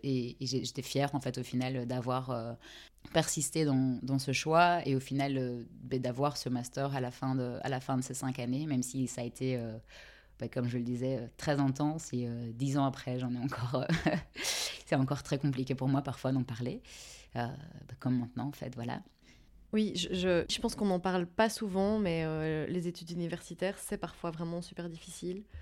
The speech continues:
Speaker 2: Euh, et parfois, on a du mal à expliquer aux autres à quel point c'était dur, quand, surtout quand on voit que chez certains, c'est, c'est, c'est facile. Donc, euh, je pense que c'est très courageux de ta part de, de nous partager ça. Euh, mais donc,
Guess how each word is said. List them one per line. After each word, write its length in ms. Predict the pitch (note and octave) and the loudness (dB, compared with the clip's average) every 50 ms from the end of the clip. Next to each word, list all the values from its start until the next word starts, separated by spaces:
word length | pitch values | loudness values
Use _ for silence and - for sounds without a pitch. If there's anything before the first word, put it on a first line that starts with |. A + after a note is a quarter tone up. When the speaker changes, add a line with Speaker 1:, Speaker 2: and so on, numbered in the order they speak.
| - - - - - - - - | -16 -18 -20 -18 -16 -14 -12 -10
Speaker 2:
Euh, 500 | - F3 E3 E3 E3 D#3+ D#3+ D#3+ D#3+ D#3+ - - | -8 -8 -8 -6 -8 -8 -8 -8 -8 -8 -8 -6
et 220 | - F3 E3+ D#3+ | -4 -4 -4 -4
parfois, 300 | E3 E3 D#3+ - - F#3 | -4 -6 -8 -6 -6 -4
on 60 | F#3+ F3+ | -2 -2
a 80 | E3+ | -2
du 120 | D#3+ D#3+ E3 | -2 -2 -4
mal 260 | E3+ E3+ F3 F3 F3 | -4 -2 -2 -2 -4
à 400 | E3 D#3+ D#3+ D#3 D3+ D3+ - - - - | -4 -4 -4 -6 -6 -8 -10 -10 -8 -8
expliquer 460 | - - - - - F#3 - - G3 | -8 -8 -8 -8 -10 -8 -4 -2 -2
aux 180 | F3+ F3 E3 F#3+ | -2 -2 -2 -4
autres 180 | F#3+ - - | -4 -4 -4
à 40 | - | -2
quel 160 | - G#3 G3 | 2 2 2
point 200 | F3+ - F#3 F#3 | 2 2 0 -2
c'était 260 | F3+ - F3 - F3+ | -2 -2 -4 -4 -4
dur, 340 | F3+ D#3+ F3 F#3 G3 F#3+ - | -4 -2 -2 -4 -4 -4 -6
quand, 100 | - E3+ | -8 -10
surtout 240 | E3+ - E3+ E3+ F#3 | -10 -10 -10 -10 -8
quand 200 | E3+ E3 D#3+ - | -8 -8 -8 -8
on 20 | |
voit 160 | E3 D#3+ E3+ F3 | -8 -6 -6 -6
que 80 | F3 | -6
chez 120 | - F3+ E3+ | -6 -8 -6
certains, 340 | - E3 - - F3 F3 | -8 -8 -8 -8 -8 -8
c'est, 200 | F3 - - E3+ D#3+ - | -8 -8 -12 -14 -16 -16
c'est, 500 | - - - F3 E3+ E3 E3 E3 E3+ - - - | -16 -12 -8 -8 -6 -6 -8 -8 -10 -12 -14 -16
c'est 200 | - - - F3+ | -14 -12 -10 -10
facile. 380 | F3+ F3 F3 - - - F#3+ G3+ - - - - - - - - - - | -10 -10 -12 -10 -10 -10 -10 -10 -12 -16 -20 -20 -20 -8 -4 -2 -2 0
Donc, 200 | F3+ F#3 F3+ - | 0 -2 -2 0
euh, 280 | F#3+ F#3 F3 F3 F3 E3+ | 0 0 2 2 0 0
je 100 | E3+ - | -2 -4
pense 140 | - F3+ F3 | -6 -8 -8
que 100 | - F3+ | -8 -12
c'est 160 | - - D#3 | -12 -12 -12
très 160 | - - G#3 | -10 -10 -10
courageux 300 | - G#3 F3+ F#3+ E3+ F#3+ F#3 | -8 -8 -6 -6 -6 -6 -6
de 40 | |
ta 120 | - - E3+ | -6 -6 -6
part 220 | E3 E3+ E3+ F3 | -4 -6 -8 -8
de, 500 | E3 E3+ F3 E3 E3+ E3 D#3+ D#3+ C#3+ C#3+ D#3 | -8 -8 -6 -6 -6 -6 -6 -6 -6 -6 -4
de 80 | E3+ F3+ | -4 -4
nous 100 | F3+ E3+ | -4 -4
partager 360 | - - - - F3 E3 F3 | -6 -8 -8 -8 -8 -8 -8
ça. 240 | - - F3 G#3 B3 - - - - - - - - - - - - - | -8 -8 -8 -10 -10 -12 -18 -20 -20 -18 -18 -18 -20 -20 -20 -14 -8 -6
Euh, 280 | F#3 F#3 F3+ F3 F3+ F#3 - - | -4 -4 -2 -2 -4 -6 -6 -6
mais 180 | - G3+ G3 G3 | -2 0 2 2
donc, 320 | F#3 G3 F#3+ - - - | 2 2 0 0 -4 -12